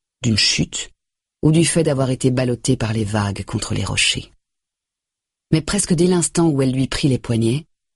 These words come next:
elle sut que même si elle disposait de la nuit entière, de la journée qui suivait et du lendemain,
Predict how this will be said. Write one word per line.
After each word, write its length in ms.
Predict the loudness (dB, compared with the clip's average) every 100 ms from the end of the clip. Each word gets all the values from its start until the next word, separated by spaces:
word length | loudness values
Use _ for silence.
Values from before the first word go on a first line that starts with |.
| _ _
elle 140 | 0 0
sut 240 | 0 0
que 100 | 2
même 240 | 4 4
si 160 | 2 2
elle 100 | 2
disposait 480 | 0 -2 0 0 2
de 100 | 2
la 120 | 2
nuit 220 | 2 2
entière, 540 | -2 -2 0 0 -4 -12 _ _ 0
de 80 | 2
la 120 | 2
journée 440 | 2 2 4 2
qui 140 | 0 -2
suivait 400 | 0 0 2 0
et 40 |
du 120 | 2
lendemain, 560 | 2 2 2 2 0